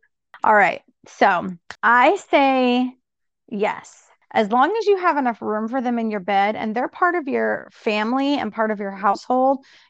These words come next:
you should welcome them into the bed with you. What if they're cold? What if it's in the middle of winter? They need a little snuggle buddy, and they're just gonna be there right by your feet. Or also, I know some dogs come, like, and they share the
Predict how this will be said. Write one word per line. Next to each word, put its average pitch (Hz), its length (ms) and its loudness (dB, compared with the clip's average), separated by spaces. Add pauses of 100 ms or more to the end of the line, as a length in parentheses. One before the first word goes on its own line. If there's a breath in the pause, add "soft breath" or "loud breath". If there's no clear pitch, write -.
you 349 220 2
should 494 460 0
welcome 262 420 2
them 208 180 -4
into 202 260 -8
the 196 100 -6
bed 185 240 -4
with 190 200 -8
you. 196 360 -2 (320 soft breath)
What 349 180 4
if 480 220 2
they're 440 180 6
cold? 254 680 4
What 262 160 0
if 339 120 -2
it's 285 140 -4
in 269 80 -2
the 262 60 0
middle 247 260 0
of 185 140 -4
winter? 277 720 -2 (360 soft breath)
They 403 140 2
need 440 180 4
a 403 80 4
little 370 220 4
snuggle 247 640 2
buddy, 254 720 2 (400 soft breath)
and 254 680 2 (320)
they're 311 320 0
just 370 240 -6
gonna 381 180 -2
be 349 120 0
there 311 200 0
right 262 220 0
by 285 120 2
your 285 180 -2
feet. 277 560 -2
Or 233 400 2
also, 233 340 2
I 233 120 2
know 226 160 -2
some 226 240 -4
dogs 220 340 0
come, 226 200 -4
like, 214 200 -4
and 214 140 -4
they 190 80 -6
share 208 420 -4
the 202 100 -6